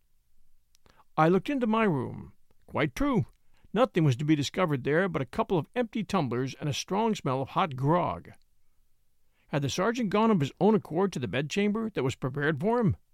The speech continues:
I went upstairs to see. After reaching the second landing, I thought I heard the sound of quiet and regular breathing on my left-hand side. My left-hand side led to the corridor which communicated well with Miss Rachel's room.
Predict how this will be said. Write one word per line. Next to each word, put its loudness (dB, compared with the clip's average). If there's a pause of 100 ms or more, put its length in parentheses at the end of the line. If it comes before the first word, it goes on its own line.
(640)
I 0
went 0
upstairs 0
to -4
see. -4 (1300)
After -2
reaching 4
the 4
second 2
landing, 0 (340)
I -2
thought 2
I 4
heard 4
the -2
sound 0
of -6
quiet 0
and -4
regular 0
breathing 0
on -2
my -2
left-hand 0
side. -4 (1000)
My -2
left-hand 2
side 0
led -2
to -2
the -2
corridor -2
which -4
communicated 0
well 0
with -2
Miss -4
Rachel's 0
room. -2